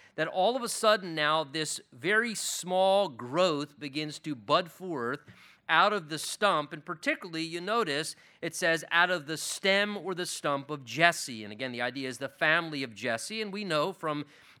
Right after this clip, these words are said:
other passages further back that we've already studied through in the Old Testament here together,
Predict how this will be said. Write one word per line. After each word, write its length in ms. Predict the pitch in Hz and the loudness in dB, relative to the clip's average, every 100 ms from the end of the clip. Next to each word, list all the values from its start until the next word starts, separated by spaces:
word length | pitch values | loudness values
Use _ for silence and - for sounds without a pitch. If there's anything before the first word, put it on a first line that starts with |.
| - | 0
other 220 | 160 196 | 2 2
passages 680 | - 170 165 170 160 147 160 | 2 4 4 2 -6 -6 -8
further 360 | - 165 170 | -4 -4 -2
back 340 | 131 139 160 - | -2 2 0 -2
that 100 | 147 | -12
we've 160 | 143 | -8
already 420 | 123 139 143 175 208 | -4 -4 -2 -4 -4
studied 400 | - 165 160 151 | -6 -6 -6 -10
through 220 | 139 135 | -12 -8
in 140 | 180 | -8
the 120 | 208 143 | -8 -6
Old 180 | 123 | -6
Testament 440 | - 226 - 165 131 | -2 -4 -4 -8 -6
here 140 | 127 | -8
together, 540 | 120 110 117 110 160 | -8 -6 -4 -2 -4